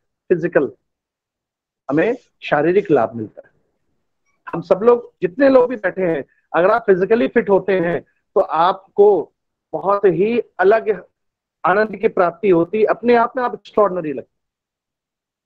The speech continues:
एक अलग व्यक्तित्व आपका लगता है जब आप physically fit होते हैं। समाज,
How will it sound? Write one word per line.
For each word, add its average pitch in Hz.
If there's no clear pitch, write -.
एक 233
अलग 262
व्यक्तित्व 196
आपका 185
लगता 170
है 165
जब 165
आप 208
physically 170
fit 220
होते -
हैं। -
समाज, 196